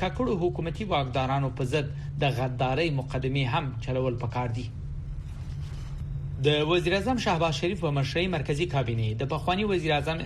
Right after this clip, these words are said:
عمران خان د می میاشتې پنځه ویشتمې نیټې احتجاجي لاریون یو مجرمانه او د ریاست په ضد عمل ګرځولی او د کورنیو چارو وزیر رانا ثناءالله تور لګولی چې احتجاجي لاریون کې یوازې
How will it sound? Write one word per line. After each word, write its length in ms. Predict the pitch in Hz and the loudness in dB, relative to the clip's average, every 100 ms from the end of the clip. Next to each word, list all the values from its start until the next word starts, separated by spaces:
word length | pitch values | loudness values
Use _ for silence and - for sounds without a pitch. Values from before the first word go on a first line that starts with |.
| - | -2
عمران 280 | 139 135 123 | 0 0 0
خان 260 | - 165 170 - 143 | 0 0 0 -4 0
د 100 | 143 143 | 2 2
می 120 | 160 151 | 2 2
میاشتې 360 | 147 143 156 135 | 0 0 -2 -2
پنځه 200 | 139 131 | 0 0
ویشتمې 520 | 127 113 - 196 160 143 139 | -2 -2 -2 0 2 2 2
نیټې 340 | 131 120 139 139 143 | 0 0 0 0 0
احتجاجي 580 | 135 139 127 131 127 175 131 | 0 0 0 0 2 2 4
لاریون 500 | 123 117 127 214 196 | 2 0 0 0 0
یو 80 | 147 131 | 0 0
مجرمانه 640 | 131 120 123 123 123 180 202 | 0 0 0 0 2 2 2
او 100 | 165 139 | 0 0
د 80 | 127 | 2
ریاست 400 | 127 117 160 156 | 0 0 -2 -2
په 100 | 139 | -2
ضد 160 | 151 139 | -2 0
عمل 260 | 127 131 127 | 2 0 0
ګرځولی 460 | 127 117 131 190 214 - - - - - | 0 0 0 2 0 -2 -6 -8 -4 0
او 60 | 240 214 | 2 2
د 100 | 175 - 151 | 0 0 0
کورنیو 500 | 147 139 175 165 147 | 2 2 2 0 0
چارو 240 | 151 143 131 | 0 2 2
وزیر 340 | 123 156 143 135 | 0 0 0 0
رانا 260 | 127 131 131 | 2 0 0
ثناءالله 500 | 131 123 127 127 113 156 | 0 0 2 2 0 0
تور 180 | 190 180 | 2 2
لګولی 360 | 156 156 156 151 - | 2 2 2 0 0
چې 80 | 156 - 143 | -2 0 0
احتجاجي 640 | 139 139 131 127 117 139 131 | 0 0 0 0 0 2 2
لاریون 400 | 123 117 160 190 | 2 0 0 0
کې 140 | - 170 - - - 151 | 2 2 0 -8 -4 2
یوازې 440 | 147 147 190 170 | 4 4 2 0